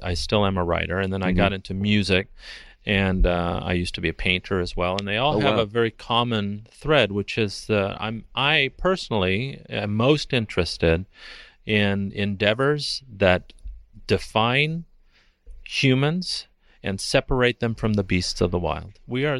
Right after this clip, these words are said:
Speaker 1: we are
Speaker 2: Amen.
Speaker 1: singular.
Speaker 2: <laughs> Yes.
Speaker 1: We are singular in the
Speaker 2: Yes.
Speaker 1: known universe
Speaker 2: Yes.
Speaker 1: to produce work
Speaker 2: Yeah.
Speaker 1: solely for our own understanding.
Speaker 2: Yeah.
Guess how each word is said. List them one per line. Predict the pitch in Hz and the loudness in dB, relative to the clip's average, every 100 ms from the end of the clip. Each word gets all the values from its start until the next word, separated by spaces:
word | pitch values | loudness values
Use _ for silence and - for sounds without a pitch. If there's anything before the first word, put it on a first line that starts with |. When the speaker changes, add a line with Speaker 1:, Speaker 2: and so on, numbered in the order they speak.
| 113 | -2
Speaker 1:
we | 101 107 107 175 - | 0 2 2 4 4
are | 185 | 2
Speaker 2:
Amen. | 76 | 0
Speaker 1:
singular. | 76 - 175 151 113 85 80 82 | -4 0 0 2 0 -2 -6 -10
Speaker 2:
<laughs> | - | -4
Yes. | 135 127 123 | 0 0 2
Speaker 1:
We | 147 156 | 0 2
are | 131 | 0
singular | 117 - 220 226 202 190 180 170 | -2 -2 0 0 2 2 4 2
in | - 165 | 2 0
the | |
Speaker 2:
Yes. | 117 | 0
Speaker 1:
known | 123 151 185 175 | 2 4 2 0
universe | 160 160 120 82 80 - | 0 0 0 -2 -2 2
Speaker 2:
Yes. | 82 - - - | 2 2 -10 -8
Speaker 1:
to | - | -2
produce | 104 - 120 101 147 196 - - | 0 2 -2 2 0 0 -4 -8
work | 123 120 120 120 _ - | -2 4 4 2 _ -6
Speaker 2:
Yeah. | - - | -4 0
Speaker 1:
solely | 143 147 151 160 | 2 2 2 -4
for | 160 127 110 | -4 2 4
our | 101 - | 2 2
own | 120 143 | 0 0
understanding. | 151 131 120 - 90 78 85 - - | 0 0 0 0 -2 -2 -14 -20 -2
Speaker 2:
Yeah. | 87 | 0